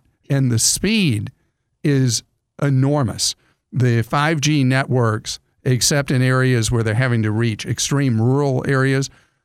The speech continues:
will be much faster than legacy phone company D S Ls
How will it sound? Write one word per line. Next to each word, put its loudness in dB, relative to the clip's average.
will 0
be 0
much 0
faster 0
than 0
legacy 0
phone 0
company -2
D 2
S 0
Ls 0